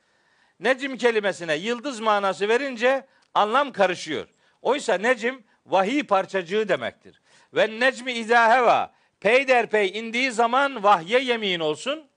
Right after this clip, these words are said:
"Ma dalle sahibukum ve ma gava." Arkadaşınız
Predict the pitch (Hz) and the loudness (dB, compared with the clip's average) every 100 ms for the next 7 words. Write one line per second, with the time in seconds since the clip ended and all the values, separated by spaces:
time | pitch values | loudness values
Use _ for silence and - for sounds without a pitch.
0 | _ _ _ _ _ _ _ - 190 214 | _ _ _ _ _ _ _ -4 2 2
1 | 208 262 240 220 - 220 208 254 240 214 | 2 0 2 0 2 2 2 -2 -6 -8
2 | 202 196 190 180 165 196 240 254 247 180 | -6 -2 0 2 2 2 4 4 2 2
3 | 202 202 220 214 202 202 165 | 0 0 -2 -2 -4 -6 -6